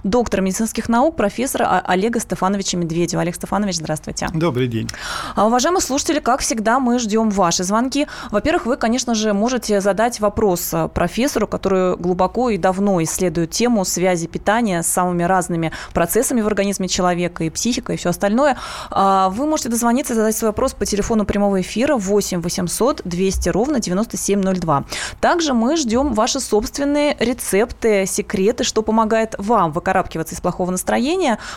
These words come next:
Speaker 1: поддерживать себя в тонусе, быть бодрым, ну, собственно, поднимать настроение. А, что вы для этого делаете?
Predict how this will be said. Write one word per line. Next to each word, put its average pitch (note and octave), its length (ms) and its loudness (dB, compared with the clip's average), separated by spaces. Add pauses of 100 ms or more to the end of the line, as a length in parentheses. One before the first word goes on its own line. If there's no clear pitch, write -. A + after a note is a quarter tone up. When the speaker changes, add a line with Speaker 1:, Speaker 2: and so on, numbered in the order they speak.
Speaker 1:
поддерживать G3+ 480 0
себя F3 460 2
в - 100 -8
тонусе, C4 520 0
быть F3 260 -2
бодрым, G#3+ 420 0
ну, B3+ 100 0
собственно, G3+ 300 -4
поднимать F#3 320 0
настроение. G3+ 560 0 (460)
А, F#3 120 2
что C4 180 2
вы A3+ 140 4
для G3+ 160 2
этого C#4+ 220 2
делаете? D#4 500 2